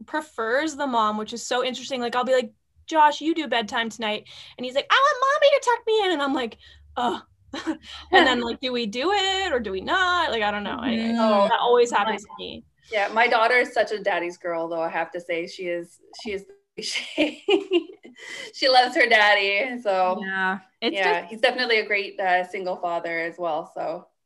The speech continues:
Speaker 3: she's
Speaker 2: And there
Speaker 3: lucky
Speaker 2: you go,
Speaker 3: she's lucky to have
Speaker 2: right?
Speaker 3: him.
Speaker 2: Like, it's, it's, it's good for us to talk openly about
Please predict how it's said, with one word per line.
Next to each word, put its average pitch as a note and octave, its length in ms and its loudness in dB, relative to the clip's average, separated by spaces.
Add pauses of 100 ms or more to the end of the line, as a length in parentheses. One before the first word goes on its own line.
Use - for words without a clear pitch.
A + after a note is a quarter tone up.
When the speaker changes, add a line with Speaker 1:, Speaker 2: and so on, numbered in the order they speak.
(120)
Speaker 3:
she's - 180 -14
Speaker 2:
And A#3 120 2
there A#3 120 2
Speaker 3:
lucky B3 100 -2
Speaker 2:
you A#3 60 -10
go, B3 240 0
Speaker 3:
she's F3+ 80 -4
lucky - 20 -4
to F3+ 60 -2
have A3 140 0
Speaker 2:
right? C4+ 100 -4
Speaker 3:
him. A#3 60 -6
Speaker 2:
Like, G#3+ 280 -10 (300)
it's, A3 200 -6
it's, - 320 -6
it's G#3+ 200 -6
good A#3 240 -4
for - 240 -4
us G3 240 -2
to A3 100 -8
talk F#3+ 380 -8
openly F#3 400 -12
about F3 400 -6